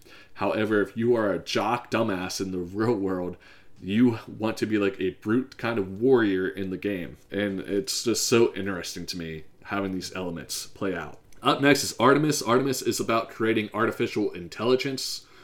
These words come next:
which, uh, to a level that nobody's ever seen. It's a game that is very heavy driven on the emotions.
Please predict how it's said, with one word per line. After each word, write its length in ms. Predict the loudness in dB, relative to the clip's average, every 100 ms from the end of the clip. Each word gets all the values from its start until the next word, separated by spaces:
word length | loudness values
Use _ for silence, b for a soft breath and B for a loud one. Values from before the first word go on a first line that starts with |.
| B B
which, 500 | 2 4 4 -2 -6 -4
uh, 420 | -4 -4 -6 -10 -12 -8 -8
to 360 | -2 4 6 6
a 80 | 4
level 340 | 2 4 6 4
that 180 | 4
nobody's 540 | 0 0 2 2 0 -4
ever 200 | -2 -2
seen. 540 | -2 -4 -2 -2 -4 -10 b b b b -4
It's 260 | 0 0 2
a 140 | 0
game 320 | 2 0 0
that 140 | -2 0
is 180 | -2 0
very 720 | 0 2 4 2 2 2 0 -6 -20 -16
heavy 500 | -4 -2 2 2 2
driven 400 | 0 0 2 0
on 200 | -2 -4
the 260 | -2 -2 -4
emotions. 1000 | -6 2 2 2 -2 -2 -6 -8 -12 -14